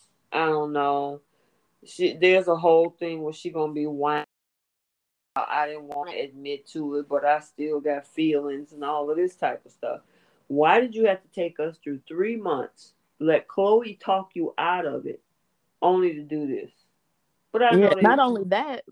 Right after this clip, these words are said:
Speaker 2: even Nick gave you the opportunity a couple times
Speaker 1: Exactly.
Speaker 2: to figure out your feelings, you know, to make sure that you were really, truly over Adam before anything else happened between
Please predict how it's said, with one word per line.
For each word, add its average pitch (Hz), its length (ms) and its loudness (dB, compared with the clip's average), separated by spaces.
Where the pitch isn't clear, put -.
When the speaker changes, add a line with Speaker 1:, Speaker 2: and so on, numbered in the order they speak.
Speaker 2:
even 240 380 0
Nick 269 220 -2
gave 185 280 2
you 175 220 -6
the 175 120 -2
opportunity 170 920 -8
a 190 80 4
couple 254 360 0
times 160 520 -8
Speaker 1:
Exactly. 156 680 0
Speaker 2:
to 127 40 -10
figure 180 260 2
out 175 200 -2
your 170 100 -10
feelings, 165 520 -12
you 208 100 -6
know, 175 260 0
to 190 140 -6
make 185 200 0
sure 180 340 0
that 165 280 -8
you 185 200 -10
were 170 140 -10
really, 175 420 -8
truly 175 400 -6
over 165 300 -2
Adam 170 340 0
before 165 640 -8
anything 185 400 -4
else 185 180 -2
happened 165 300 -2
between 175 580 -10